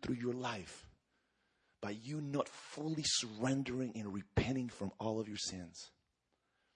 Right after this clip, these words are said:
If you want the fire of God, you must repent of your sins. There's no other way. You must turn away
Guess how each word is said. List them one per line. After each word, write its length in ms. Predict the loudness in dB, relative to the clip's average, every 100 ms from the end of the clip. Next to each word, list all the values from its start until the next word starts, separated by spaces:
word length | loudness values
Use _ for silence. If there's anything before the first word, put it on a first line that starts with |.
| _ _ _ _ _ _ _ _ _ _ _ _ -10
If 140 | -4
you 100 | 0
want 260 | 4 4 2
the 40 |
fire 400 | 2 4 4 2
of 140 | 0
God, 280 | -2 -4 -4 -8 -18 _ _ _ _
you 140 | -12 -6
must 540 | -2 -2 -2 -6 -8 -16 _
repent 680 | -8 -8 -6 -6 -6 -10 -12 -16 _
of 240 | -8 -8 -10
your 140 | -12 -8
sins. 500 | -6 -6 -12 -14 -16
There's 200 | -14 -12
no 220 | -8 -6 -6
other 200 | -6 -6
way. 300 | -6 -8 -10 _ _ _ _ _ _ _ _ _ _ _
You 140 | -10 -4
must 480 | 2 2 2 -4 -8 _ -4
turn 380 | -2 -2 -6 -12 _
away 460 | -4 0 2 0 -6